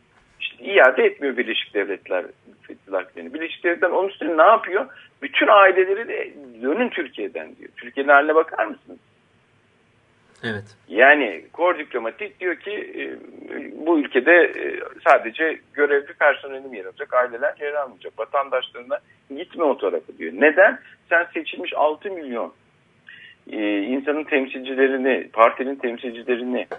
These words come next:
Speaker 1: hapse atarsan ve bu otoriter faşist rejimi, e, gittikçe dozunu artırırsan burada çıkacak karışıklıklar nedeniyle insanlar durmak istemeyeceklerdir.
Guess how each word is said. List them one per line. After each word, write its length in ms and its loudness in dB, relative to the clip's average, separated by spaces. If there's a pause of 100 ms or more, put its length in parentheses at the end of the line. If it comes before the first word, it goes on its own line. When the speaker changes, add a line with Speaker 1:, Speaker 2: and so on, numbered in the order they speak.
(120)
Speaker 1:
hapse 280 0
atarsan 540 4 (1300)
ve 160 4
bu 200 2
otoriter 600 2
faşist 500 -10
rejimi, 460 -6 (680)
e, 560 -8
gittikçe 600 2 (760)
dozunu 300 2
artırırsan 800 2 (480)
burada 640 0 (400)
çıkacak 640 0
karışıklıklar 840 0 (880)
nedeniyle 600 -6
insanlar 580 -2
durmak 300 -4
istemeyeceklerdir. 1040 -4